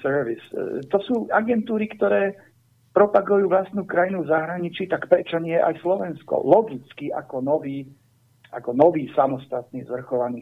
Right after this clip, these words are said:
štát. Takže ja som potom, no bol som požiadaný, dostal som pozvánku, aby som sa uchádzal, aby som prišiel pracovať na tú agentúru.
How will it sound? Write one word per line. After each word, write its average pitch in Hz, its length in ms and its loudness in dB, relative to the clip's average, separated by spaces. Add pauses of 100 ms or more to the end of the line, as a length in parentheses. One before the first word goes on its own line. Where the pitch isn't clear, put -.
štát. 120 340 -4 (1000)
Takže 147 680 2 (1400)
ja 156 240 4 (120)
som 233 240 4
potom, 196 560 0 (520)
no - 120 -4
bol 226 200 4
som 165 200 2
požiadaný, 151 600 2
dostal 165 440 -2
som 131 120 -2
pozvánku, 135 560 -4
aby 131 240 -4
som 127 240 -2 (160)
sa 131 120 0
uchádzal, 131 640 0
aby 131 160 -8
som 131 120 -6
prišiel 139 400 -8
pracovať 127 480 -4
na 127 160 -6
tú - 160 -6
agentúru. 123 640 -10